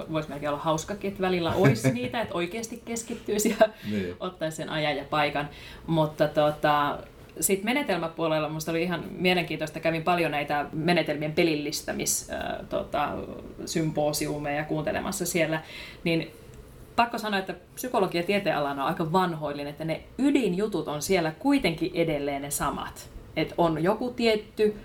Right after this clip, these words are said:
Speaker 1: määritelmä persoonallisuudesta. Big Five on edelleen se, mikä on useimman persoonallisuustestin takana, kun puhutaan työkontekstista. Siellä on, siellä on se sama.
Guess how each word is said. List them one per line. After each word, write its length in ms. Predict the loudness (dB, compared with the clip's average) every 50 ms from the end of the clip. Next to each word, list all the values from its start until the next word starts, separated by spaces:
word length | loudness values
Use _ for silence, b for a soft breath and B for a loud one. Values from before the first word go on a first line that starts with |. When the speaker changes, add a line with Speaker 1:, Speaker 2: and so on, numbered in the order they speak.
| B B B B B B -20 -20 -20 -20 -20 -4 2
Speaker 1:
määritelmä 680 | 4 4 4 4 4 2 2 2 0 -2 0 -2 -2
persoonallisuudesta. 1200 | -2 -2 -2 -2 -2 -2 -4 -2 -2 -2 -2 -2 -4 -4 -4 -4 -2 -2 -2 -2 -2 -2 -2 -4 0
Big 300 | 2 2 2 2 0 -6
Five 480 | -10 -2 0 2 4 6 6 6 4 4 2
on 200 | 2 2 2 2
edelleen 640 | 4 4 4 6 4 4 4 4 4 4 2 0
se, 160 | 0 0 0
mikä 320 | 0 -2 -2 -2 -2 0 2
on 200 | 2 0 2 2
useimman 880 | 0 0 2 0 0 0 0 2 2 4 4 4 4 2 0 -2 -4 -6 -10 -14 -18 -4 0
persoonallisuustestin 1120 | 2 2 2 2 0 -2 -2 -2 -4 -4 -4 -4 -4 -6 -4 -4 -4 -4 -4 -6 -8 -8 -6
takana, 360 | -6 -6 -4 -2 -4 -4 -4 -6
kun 120 | -8 -8
puhutaan 380 | -6 -6 -6 -4 -4 -4 -4 -4
työkontekstista. 800 | -4 -4 -4 -4 -6 -6 -4 -6 -6 -8 -10 -12 -12 -10 -6
Siellä 280 | -2 -2 0 0 0 0
on, 100 | -2 -2 -2
siellä 260 | -2 0 0 0 0
on 80 | 0
se 100 | 0 0
sama. 420 | 0 2 2 2 2 2 0 -2